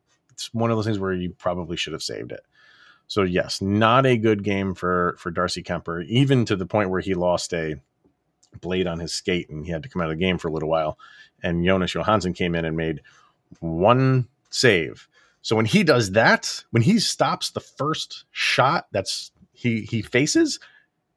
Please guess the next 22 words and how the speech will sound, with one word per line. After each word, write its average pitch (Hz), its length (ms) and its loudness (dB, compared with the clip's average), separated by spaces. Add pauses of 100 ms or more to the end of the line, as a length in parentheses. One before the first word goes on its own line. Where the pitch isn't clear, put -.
(120)
you 117 120 2
should 165 220 4
have 131 80 0
left 120 200 -2
him 110 80 -4
in 113 260 0 (520)
because, 107 460 0
uh, 95 480 2
it, 117 380 -6
it's 113 200 -6
night 120 220 0
and 120 120 -2
day 120 160 4
with 113 120 0
him. 92 120 -2
If - 80 -6
he 135 80 -2
lets 139 260 -2
in 143 120 0
the 127 60 0
first 135 280 -4
shot, 139 340 0